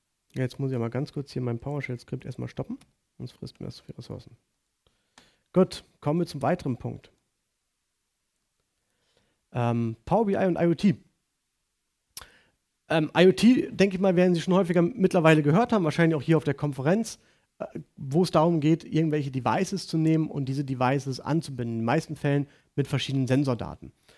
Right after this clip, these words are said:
Und was hier an der Stelle, ähm, ich mal zeigen möchte, ist, ich habe hier ein Tessel liegen.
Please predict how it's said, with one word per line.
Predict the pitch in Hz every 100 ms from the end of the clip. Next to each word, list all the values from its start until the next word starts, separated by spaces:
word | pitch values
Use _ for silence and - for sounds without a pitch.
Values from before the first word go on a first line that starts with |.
| _ _ _
Und | - 147
was | 156 -
hier | 247
an |
der | 226 202
Stelle, | 202 196 175 _ _ _ _ -
ähm, | 156 156
ich | 170 170
mal | 156
zeigen | 190 214 240
möchte, | 208 208 -
ist, | -
ich | -
habe | 156
hier | - 170 -
ein | 139 131 - -
Tessel | 196 - 226
liegen. | 220 240 294